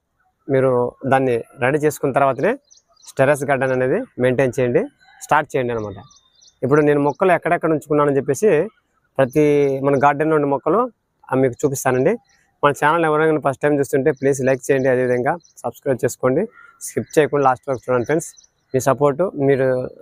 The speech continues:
ఆ, సపోర్ట్ ఇవ్వడం వల్ల నేను ఇంతవరకు రాగలిగాను. మన ఛానల్ ప్లీజ్ లైక్ చేయండి. లైక్ చేయడం వల్ల మన, ఆ, వీడియో అనేది YouTube రికమెండ్ చేయడానికి చాలా సపోర్టివ్గా ఉంటుంది.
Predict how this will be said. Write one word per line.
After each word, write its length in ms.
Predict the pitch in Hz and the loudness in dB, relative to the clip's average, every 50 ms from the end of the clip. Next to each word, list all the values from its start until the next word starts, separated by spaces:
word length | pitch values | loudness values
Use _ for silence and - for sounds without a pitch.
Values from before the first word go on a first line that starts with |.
| - - 143 | -12 -8 -4
ఆ, 160 | 131 127 127 | -4 -4 -4
సపోర్ట్ 420 | 120 - 143 135 - 160 165 156 156 | -2 -2 -2 0 2 2 2 2 2
ఇవ్వడం 220 | 147 143 139 139 | 0 0 0 0
వల్ల 340 | 135 139 151 151 135 139 170 - _ _ _ _ _ _ _ - | 0 0 0 0 0 -2 -4 -8 _ _ _ _ _ _ _ -2
నేను 100 | 131 131 | 0 0
ఇంతవరకు 340 | 127 120 131 135 135 131 131 | 2 2 2 2 2 2 0
రాగలిగాను. 600 | 131 127 123 127 123 120 120 120 127 160 220 220 _ _ _ _ _ _ _ _ _ _ _ _ - | 0 0 0 -2 -2 -2 -2 -2 -2 -4 -6 -8 _ _ _ _ _ _ _ _ _ _ _ _ -2
మన 120 | 127 131 | -2 -2
ఛానల్ 340 | 123 - - 135 139 143 143 | 0 2 2 2 2 2 -2
ప్లీజ్ 400 | 135 - _ 135 139 147 127 127 | -4 -8 _ -4 -2 -2 0 0
లైక్ 280 | 127 135 135 120 - - | 0 0 -2 -2 -2 -2
చేయండి. 260 | 139 131 131 160 170 | -2 0 0 0 0
లైక్ 320 | 135 127 135 135 - - | 0 -2 -2 -2 -2 -2
చేయడం 200 | 139 131 131 127 | 0 0 0 0
వల్ల 180 | 127 127 135 147 | 0 0 -2 -2
మన, 220 | 147 135 131 127 127 120 117 117 120 - _ - - 143 135 127 | 0 0 0 2 2 0 0 -2 -4 -8 _ -14 -6 -2 0 0
ఆ, 120 | 127 123 | 2 0
వీడియో 380 | 120 120 120 120 131 135 139 143 | 0 0 0 0 0 2 2 2
అనేది 540 | 135 131 127 127 151 143 135 143 143 123 | 2 0 0 2 2 0 0 0 -2 -2
YouTube 380 | 123 113 147 139 120 135 180 247 - _ _ _ _ _ _ _ - 117 | -2 0 0 0 0 0 -2 -4 -6 _ _ _ _ _ _ _ -4 -2
రికమెండ్ 420 | 127 120 - - - 139 127 - | -2 -2 0 0 0 0 0 0
చేయడానికి 560 | 135 127 127 127 117 - 156 170 175 - - - - | 0 0 0 -2 -4 -4 -6 -6 -6 -8 -6 -2 0
చాలా 320 | 135 131 135 135 131 127 - - | 2 2 2 2 0 0 -4 -8
సపోర్టివ్గా 540 | - - 131 117 123 135 131 120 131 120 131 | -12 -10 -8 -4 -4 -2 -2 -2 0 0 0
ఉంటుంది. 400 | 127 117 117 117 123 151 220 | 0 -2 -4 -4 -4 -4 -4